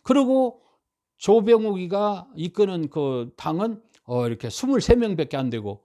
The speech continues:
근데 무소속이 팔십오 명이에요. 조선 종-, 공산당이 참여를 했으면은 적어도 무소속이, 예, 안 되고 다 조선 공산당을 찍을 건데 안 나오니까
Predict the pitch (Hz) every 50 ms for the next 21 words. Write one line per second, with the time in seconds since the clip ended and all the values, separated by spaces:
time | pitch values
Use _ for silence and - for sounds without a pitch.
0 | _ _ - 240 262 185 127 208 240 226 - 269 233 - 233 214 226 277 285 254
1 | - - - 247 254 - - 262 196 175 160 170 151 131 120 110 101 98 101 _
2 | _ _ _ _ _ - - _ _ _ - - 254 247 254 294 285 277 226 -
3 | - - - 190 220 180 - - 208 233 226 - 240 226 214 202 202 208 233 254
4 | 254 226 185 - _ _ _ - - - 262 269 269 233 208 190 - - 196 190
5 | 175 170 170 185 208 196 147 - _ _ _ _ _ _ - - 208 214 220 220
6 | 180 233 233 208 139 139 180 220 208 262 254 208 - 226 226 202 220 254 269 269
7 | 247 - _ _ _ _ _ _ _ - 127 127 123 117 110 104 104 - _ _
8 | _ _ - 139 196 226 202 220 196 214 196 - - 185 180 165 143 - - -
9 | 175 170 214 202 175 - 170 185 175 196 185 175 175 170 160 143 135 - 233 202
10 | 214 208 208 190 175 160 180 180 160 123 - - 165 233 269 277 285 285 277 262
11 | 240 214 - 233 240 233 202 160 -